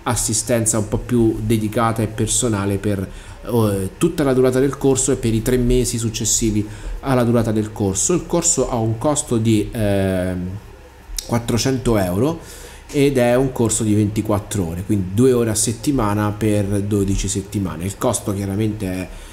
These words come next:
rateizzabile tranquillamente, nessunissimo problema.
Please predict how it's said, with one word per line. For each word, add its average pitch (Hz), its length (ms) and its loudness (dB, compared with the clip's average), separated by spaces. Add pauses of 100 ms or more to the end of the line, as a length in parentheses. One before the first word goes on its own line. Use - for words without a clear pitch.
(160)
rateizzabile 95 840 -2
tranquillamente, 95 1000 -2
nessunissimo 95 720 -2
problema. 110 600 -2